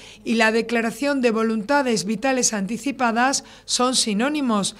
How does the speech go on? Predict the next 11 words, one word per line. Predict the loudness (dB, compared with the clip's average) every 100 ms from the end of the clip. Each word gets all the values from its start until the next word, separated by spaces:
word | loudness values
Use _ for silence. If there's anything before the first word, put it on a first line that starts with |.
| -20 -20 -2
y | 0 2
todas | 2 4 2 2
hacen | -2 -2 -4
referencia | -4 -2 -2 -2 0 0
al | 0
documento | -2 -2 -2 -2 0
en | 0
el | 0 -2
que | -2
una | -2 -2
persona | -2 -2 0 2 2 0